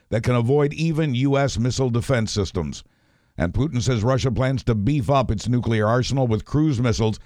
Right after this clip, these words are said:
capable of hitting any point in the globe. Putin's comments were clearly aimed at the United States. It sounded like the Cold War all over again.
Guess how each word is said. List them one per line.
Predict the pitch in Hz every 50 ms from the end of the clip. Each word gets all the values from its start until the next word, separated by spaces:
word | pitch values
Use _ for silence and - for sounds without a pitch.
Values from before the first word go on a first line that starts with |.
| _ _ _ -
capable | - 151 147 117 139 135 131 123
of | 123 113 95
hitting | 127 127 127 120 123 - _ -
any | 131 143 151 151
point | - - 131 127 123 120
in | 127 123
the | 120 113
globe. | 110 117 117 107 95 85 76 67 65 - - _ _ _ _ _ _ _ _ _ _ _ -
Putin's | - 117 110 95 101 107 -
comments | - 127 120 117 113 117 107 -
were | 107 110 98
clearly | - - 135 135 131 131 131 117 117
aimed | 117 120 120 110
at | 101
the | -
United | 117 110 110 113 113 107 104 95
States. | - - 120 107 92 78 69 - - - - _ _ _ _ _ _ _ _ _ -
It | 67 -
sounded | - 123 117 117 110 104 104
like | 110 110 104
the | -
Cold | 87 - 117 127 120 110 98 95
War | 113 120 107 92 85 76 65 55 - -
all | - 101 104 104
over | 110 113 107 87 85 82
again. | 80 73 73 80 78 67 60 55 50 50